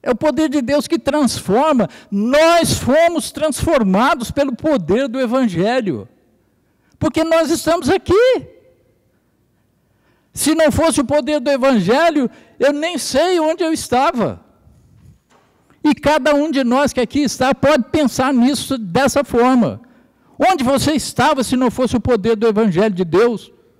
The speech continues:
O que seria de você nesse momento?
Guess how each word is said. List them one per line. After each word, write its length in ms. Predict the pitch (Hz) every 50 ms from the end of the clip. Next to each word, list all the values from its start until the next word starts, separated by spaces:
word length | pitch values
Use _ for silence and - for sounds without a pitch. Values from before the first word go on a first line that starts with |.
| _ _ _ _ _ _ _ _ _ _ _ _ _ _ _ _ _ _ _ _ _ _ _ _ _ _ _ _ _ _ _ _ _ _ _
O 100 | - 254
que 140 | - - 302
seria 400 | - - 285 311 254 277 302 320
de 100 | 262 294
você 340 | 247 285 277 254 - 285 320
nesse 280 | 320 302 233 - - 247
momento? 580 | 277 269 254 269 294 302 294 - - 147 -